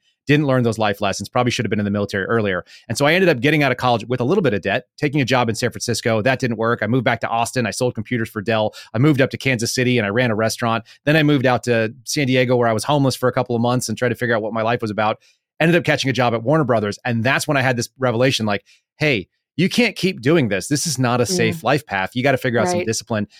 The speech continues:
Speaker 1: So I took an eighty percent pay cut to go into the military at the age of twenty-seven. I was the oldest guy in my basic training flight. And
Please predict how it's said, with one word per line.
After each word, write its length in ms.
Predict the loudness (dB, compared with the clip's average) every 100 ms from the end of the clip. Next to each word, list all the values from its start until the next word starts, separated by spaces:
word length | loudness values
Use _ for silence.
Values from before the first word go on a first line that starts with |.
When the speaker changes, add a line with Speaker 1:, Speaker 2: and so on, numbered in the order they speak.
| -12
Speaker 1:
So 120 | -2 0
I 60 |
took 180 | 2 0
an 80 | 0
eighty 220 | 0 2 0
percent 360 | -2 -2 -4
pay 180 | -2 -2
cut 220 | -2 -4
to 60 | -2
go 120 | -2
into 120 | -2
the 60 | -2
military 560 | -4 -2 -2 -2 -2
at 160 | -4 -2
the 80 | -2
age 140 | -2
of 60 | -4
twenty-seven. 640 | -6 -4 -2 -2 -2 -6 -6
I 40 |
was 80 | -6
the 100 | -4 0
oldest 300 | 0 0 0
guy 320 | 0 -2 -4 _ _
in 80 | -2
my 100 | 0
basic 300 | 2 0 -2
training 260 | -2 -2 -2
flight. 320 | -2 -2 -4 _ _ _ -4
And 440 | -2 0 0 -2